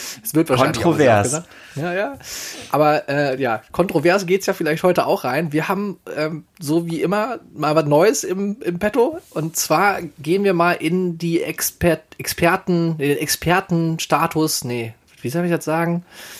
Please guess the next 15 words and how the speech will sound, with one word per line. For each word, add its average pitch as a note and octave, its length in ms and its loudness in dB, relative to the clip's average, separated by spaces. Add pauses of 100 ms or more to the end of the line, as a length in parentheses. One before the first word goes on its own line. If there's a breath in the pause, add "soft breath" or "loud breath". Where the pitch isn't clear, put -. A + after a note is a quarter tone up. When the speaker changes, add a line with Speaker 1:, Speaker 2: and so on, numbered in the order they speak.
(100)
Speaker 1:
Wir B2+ 100 0
gehen F3 260 4
in E3+ 280 2
eine, E3+ 640 4
in D3 100 -6
den D3+ 140 2
Fachbereich B2 720 0
rein, A#2+ 320 -2
den B2 200 -2
du A#2+ 140 -4
mitbringst, B2+ 520 -4
und C3+ 120 -10
zwar D3 200 -4
die C3+ 120 -2
Juristerei. C#3 680 -2